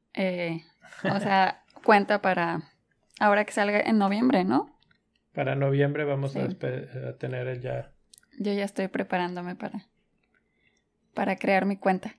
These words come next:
Speaker 1: <laughs>
Speaker 2: Así es que esa fue, eh, tiene noventa y dos por ciento, eh, de calificación en Rotten Tomatoes, o sea que la está yendo bastante bien a esta película de Always Be My Maybe.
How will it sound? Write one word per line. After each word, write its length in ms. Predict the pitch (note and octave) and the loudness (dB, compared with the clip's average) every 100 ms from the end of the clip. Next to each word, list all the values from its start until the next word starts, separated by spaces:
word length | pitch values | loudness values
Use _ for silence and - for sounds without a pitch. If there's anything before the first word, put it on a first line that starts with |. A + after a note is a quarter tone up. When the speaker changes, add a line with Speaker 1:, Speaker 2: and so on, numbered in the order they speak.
| - | -14
Speaker 1:
<laughs> 680 | - - - - C#4 - E3 | -12 -12 -4 -2 -2 -2 -2
Speaker 2:
Así 220 | C#3+ E3+ | 0 2
es 140 | D#3+ | 2
que 320 | - F#3 F3+ F#3 | 6 6 6 6
esa 360 | F#3+ F3+ F#3 | 2 4 2
fue, 440 | E3 - F#3+ A3+ G#3 | 0 2 4 6 4
eh, 60 | |
tiene 500 | F#3 - F3+ G#3 C4+ | 2 0 0 2 2
noventa 440 | E3 D#3 D3+ D3 D3+ | 2 2 2 2 2
y 60 | |
dos 200 | C#3+ A3+ - | 2 -2 -2
por 220 | E3 C#3 | -2 -2
ciento, 840 | D#3 D3+ F3 G#3 G3+ D#3+ C3 G#2+ - _ _ | -2 -2 -2 0 2 2 0 -4 -10 _ _
eh, 360 | D3 C3 C3 B2+ | -6 -4 -2 -4
de 120 | C3 | -4
calificación 680 | C3 C#3 C#3 C#3 C#3 C#3+ D3+ | -2 0 -2 -2 -4 -2 0
en 120 | F#3 C#3 | 0 2
Rotten 340 | C#3 C#3+ C#3+ | 0 0 -2
Tomatoes, 520 | D#3+ C3+ C#3 E3+ E3 D3+ | 0 0 0 -2 -6 -6
o 60 | |
sea 220 | C3+ C3+ | -6 -6
que 280 | C#3 D#3 C#3+ | -4 -2 -2
la 120 | C3 | -2
está 240 | B2+ - C#3 | -4 -2 -2
yendo 280 | C3+ C#3 C#3 | -2 -2 -2
bastante 460 | C3+ - C3 C#3+ | -4 -4 -4 -2
bien 260 | C3 C3 C3+ | -4 -4 -4
a 40 | B2+ | -6
esta 380 | - C#3 B2 | -4 -4 -4
película 480 | - C3 B2+ C#3 C3+ | -4 -6 -4 -4 -2
de 80 | C#3 | -2
Always 340 | C3+ C#3 C3+ | -2 -2 -4
Be 120 | C3 C3 | -4 -4
My 180 | C3 | -4
Maybe. 480 | C3 C#3 C#3+ E3 - | -2 -2 0 -2 -4